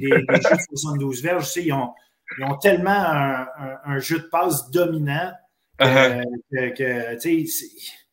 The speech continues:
Speaker 1: ça, ça devient difficile, là, de penser que ton avance est soit assez grande ou que, tu sais, t'es correct, mais c'est parce qu'il, il reste qu'il faut que tu joues dans la tête de Montmorency. Puis la, la,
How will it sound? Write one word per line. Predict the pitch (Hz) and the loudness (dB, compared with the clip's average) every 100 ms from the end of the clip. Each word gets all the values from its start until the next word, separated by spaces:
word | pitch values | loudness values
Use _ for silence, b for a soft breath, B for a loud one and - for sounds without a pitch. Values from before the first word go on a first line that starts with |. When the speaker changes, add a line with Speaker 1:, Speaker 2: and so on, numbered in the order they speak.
| _ _ _ _ | _ _ _ _
Speaker 1:
ça, | - 151 143 | -4 -2 0
ça | - 147 | 0 0
devient | 156 185 | 0 0
difficile, | 135 - - 196 175 | 0 2 4 6 4
là, | 151 | 2
de | 139 | 0
penser | 143 147 135 180 | 0 0 2 0
que | 170 | 0
ton | 143 143 135 131 151 | -2 0 -2 -2 0
avance | 139 165 175 | 0 0 0
est | 151 | 0
soit | 139 160 | 0 0
assez | 156 - 131 | 0 0 0
grande | 139 170 170 B B | -2 -4 -6 B B
ou | 147 147 | -6 -2
que, | 160 147 139 | 2 2 2
tu | 139 | 0
sais, | 165 | -2
t'es | 156 | -4
correct, | 147 139 170 151 | -2 -2 -2 -4
mais | |
c'est | 135 | -6
parce | 143 - | -4 -6
qu'il, | 147 147 143 | -6 -6 -4
il | |
reste | 139 175 175 | 0 -2 -2
qu'il | - | -6
faut | 180 170 | -6 -6
que | |
tu | - 131 | -8 -8
joues | 127 175 175 b b | -6 -6 -8 b b
dans | 131 | -6
la | 139 117 | -4 -4
tête | - 156 143 - _ _ _ | -4 -4 -6 -10 _ _ _
de | 135 | -4
Montmorency. | 139 135 139 131 123 123 - | -2 -2 -2 -2 -4 -6 -8
Puis | - 123 - _ _ _ _ - | -10 -14 -16 _ _ _ _ -16
la, | 131 127 | -12 -10
la, | 143 139 131 | -2 -2 -2